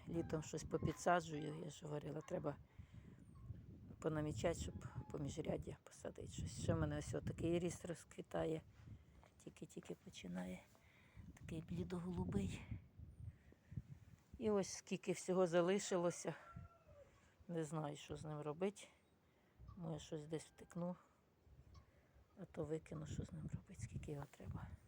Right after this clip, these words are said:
От такі в нас справи на сьогодні.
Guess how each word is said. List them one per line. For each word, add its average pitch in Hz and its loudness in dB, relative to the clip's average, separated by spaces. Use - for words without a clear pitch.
От 240 4
такі 196 0
в 196 6
нас 180 2
справи 160 8
на 170 2
сьогодні. 170 2